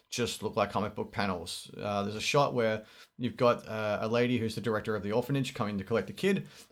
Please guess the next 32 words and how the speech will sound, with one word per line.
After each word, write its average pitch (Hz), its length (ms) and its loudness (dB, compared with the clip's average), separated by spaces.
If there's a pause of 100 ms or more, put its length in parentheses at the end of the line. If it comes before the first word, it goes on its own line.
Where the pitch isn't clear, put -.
and 101 140 -10
she's 190 180 0
in 139 160 4
one, 123 240 4
she's 165 160 -2
in 160 60 0
a 156 40 4
hallway, 170 400 2
and 107 280 -4
you, 117 180 0
you 143 260 0
see 147 200 -2
the 131 100 0
kid's 147 300 -2
face 147 360 0
close 156 320 2
up 139 80 0
to - 80 -6
the 131 60 -6
camera 131 300 -2
in 113 80 -2
another 110 180 0
room. 147 300 0 (260)
It's - 180 -12
almost 165 240 -6
like 143 100 -4
looking 139 180 0
at 110 80 2
a 113 40 -2
comic 120 240 -2
book - 120 -16
panel. 98 280 -2